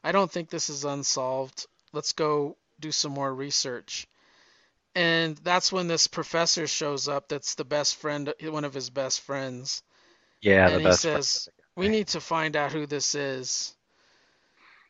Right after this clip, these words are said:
Speaker 2: Well, the best friend claims that he knows who did it. Um, he was, he said he was away on vacation, um, but he knows who did it, and, and it was that, that lady,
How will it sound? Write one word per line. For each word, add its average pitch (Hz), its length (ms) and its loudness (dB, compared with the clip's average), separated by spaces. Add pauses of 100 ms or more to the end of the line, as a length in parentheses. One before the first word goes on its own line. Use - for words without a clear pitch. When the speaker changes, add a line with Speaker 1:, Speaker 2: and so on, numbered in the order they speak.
(380)
Speaker 2:
Well, 120 140 12
the 110 120 8
best 127 340 12
friend 127 360 8
claims 101 540 2
that 82 140 2
he 104 160 -2
knows 98 540 2
who 90 140 0
did 82 260 6
it. 82 220 8 (880)
Um, 92 260 10
he 131 260 10
was, 123 240 12
he 127 180 8
said 135 300 12
he 139 240 6
was 127 220 4
away 104 420 10
on 95 340 4
vacation, 92 1000 6 (1120)
um, 98 280 8
but 98 160 6
he 120 200 8
knows 101 460 2
who 95 140 0
did 82 280 6
it, 80 220 8 (260)
and, 92 480 4 (960)
and 98 160 8
it 92 100 6
was 90 200 2
that, 90 360 10 (360)
that 92 280 8
lady, 92 680 4